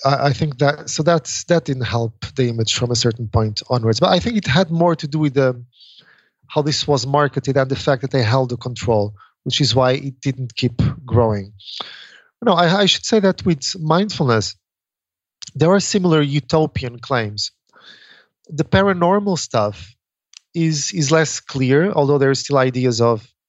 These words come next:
experiencing pure consciousness. But there's, I mean, people like Kabat-Zinn, who's the, the creator of the major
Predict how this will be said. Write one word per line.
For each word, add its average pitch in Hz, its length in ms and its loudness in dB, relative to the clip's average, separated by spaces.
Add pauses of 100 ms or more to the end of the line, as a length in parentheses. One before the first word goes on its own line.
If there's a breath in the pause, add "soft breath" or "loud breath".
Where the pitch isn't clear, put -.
(460 loud breath)
experiencing 127 840 -2
pure 127 280 2
consciousness. 123 800 -2 (1120 loud breath)
But - 260 -2
there's, 165 520 0 (180)
I 165 60 -2
mean, 156 140 0
people - 220 2
like 147 280 0
Kabat-Zinn, 123 760 -2 (120)
who's 113 380 -2
the, 107 240 0 (200)
the 120 80 -4
creator 117 480 2
of 104 100 0
the 117 100 -4
major 107 600 2